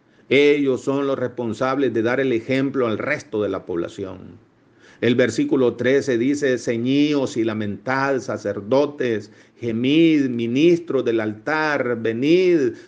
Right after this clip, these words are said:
dormid en cilicio, ministros de mi Dios, porque quitada es de la casa de vuestro Dios la ofrenda y la libación".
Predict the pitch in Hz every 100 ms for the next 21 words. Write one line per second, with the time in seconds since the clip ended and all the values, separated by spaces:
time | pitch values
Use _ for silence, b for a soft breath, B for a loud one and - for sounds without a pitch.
0 | - 127 131 135 175 180 160 - 135 143
1 | 190 196 - 170 139 127 123 131 180 208
2 | - 151 127 117 113 113 156 190 170 127
3 | - b b _ 104 117 104 110 104 117
4 | 127 117 113 120 113 104 95 - 120 110
5 | 113 101 98 90 - 104 92 110 113 110
6 | 95 87 - 123 143 139 101 90 87 85
7 | 82 85 - 92 85 85